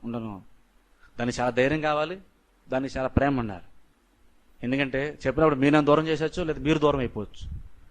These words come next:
So ఆ రిస్క్ తీసుకోవాలి. ఎవరు తీసుకుంటారు ఆ రిస్క్ అంటే మీ మీద, మీ మీద నిజంగా ప్రేమ ఉన్నోడికి ఆ రిస్క్ ఉంటుంది. అందు అర్థం చేసుకోవాలి. ఇలాంటి సందర్భాలు వచ్చినప్పుడు ఎందుకు ఇలాంటివి వస్తాయంటే అర్థం చేసుకోవాలి.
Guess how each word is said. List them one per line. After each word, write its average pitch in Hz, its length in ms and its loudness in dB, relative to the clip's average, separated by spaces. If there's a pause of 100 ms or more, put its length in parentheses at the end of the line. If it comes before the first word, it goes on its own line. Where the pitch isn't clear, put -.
(300)
So 208 60 0
ఆ 160 80 6
రిస్క్ - 280 -2
తీసుకోవాలి. 220 520 2 (540)
ఎవరు 208 200 6
తీసుకుంటారు 240 420 4
ఆ 226 40 10
రిస్క్ 208 280 0 (220)
అంటే 185 280 -4
మీ 160 280 -6
మీద, 165 140 -8
మీ 160 60 -12
మీద 165 200 -4
నిజంగా 190 400 -2
ప్రేమ 180 260 -2
ఉన్నోడికి 214 260 0
ఆ - 20 4
రిస్క్ 196 220 -2
ఉంటుంది. 113 300 -6 (2000)
అందు 160 180 -2
అర్థం 165 380 -10
చేసుకోవాలి. 131 460 -4
ఇలాంటి 156 220 -2
సందర్భాలు 151 380 -2
వచ్చినప్పుడు 139 600 -2 (1160)
ఎందుకు 196 260 8
ఇలాంటివి 170 280 8
వస్తాయంటే 170 280 -6
అర్థం 151 200 -6
చేసుకోవాలి. 120 480 -8